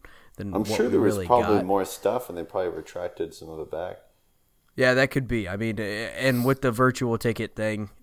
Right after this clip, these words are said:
Speaker 1: I don't know how that works with all the different companies and how they have to keep things under wraps and all that yet, 'cause we're not that far out from,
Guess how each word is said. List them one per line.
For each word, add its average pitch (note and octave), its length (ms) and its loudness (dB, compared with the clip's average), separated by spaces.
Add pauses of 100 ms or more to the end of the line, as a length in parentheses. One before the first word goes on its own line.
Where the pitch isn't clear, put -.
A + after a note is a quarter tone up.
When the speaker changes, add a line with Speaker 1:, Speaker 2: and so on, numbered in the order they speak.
(160)
Speaker 1:
I A2 160 -2
don't A2+ 240 -2
know G#2+ 160 0
how A2 180 0
that F#2 240 -4
works G#2 320 -4
with G#2 180 -8
all G#2 140 -2
the G2 120 -8
different G#2 280 -8
companies G2+ 560 -4
and F#2+ 140 -6
how G2+ 140 -4
they G2 160 -4
have G2+ 180 -4
to G2+ 120 -8
keep G#2 300 -8
things G2+ 320 -6
under F#2 220 -4
wraps G2 360 -4
and F#2 120 -6
all F#2 140 -4
that F2+ 300 -8
yet, E2 320 -10
'cause A2+ 240 -4 (200)
we're C3 260 2
not B2 280 2
that F#2+ 180 -6
far F#2+ 260 -4
out F2 320 -4
from, F2+ 400 -10